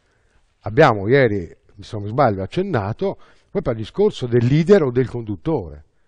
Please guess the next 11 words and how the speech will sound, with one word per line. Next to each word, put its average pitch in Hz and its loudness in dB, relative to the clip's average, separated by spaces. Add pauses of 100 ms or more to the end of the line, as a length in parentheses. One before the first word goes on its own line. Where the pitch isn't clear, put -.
(720)
Quindi 110 -8
la 123 -2
persona 135 -2
che 156 2
è 101 -2 (300)
in 135 -8
grado 123 -2
di 160 -4
farlo, 113 -6
lo 160 -4
farà. 104 -8